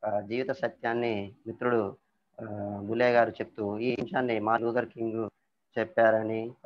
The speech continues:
తనకు జీవితంలో బాగా నాటుకుపోయిందని తెలియజేయడం జరిగింది. అలాగే హరివిల్ యొక్క ముఖ్య ఉద్దేశాన్ని తెలియజేస్తూ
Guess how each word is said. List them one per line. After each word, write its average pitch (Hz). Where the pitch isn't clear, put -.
తనకు 107
జీవితంలో 117
బాగా 110
నాటుకుపోయిందని 107
తెలియజేయడం 107
జరిగింది. 104
అలాగే 139
హరివిల్ 160
యొక్క 165
ముఖ్య 143
ఉద్దేశాన్ని 131
తెలియజేస్తూ 127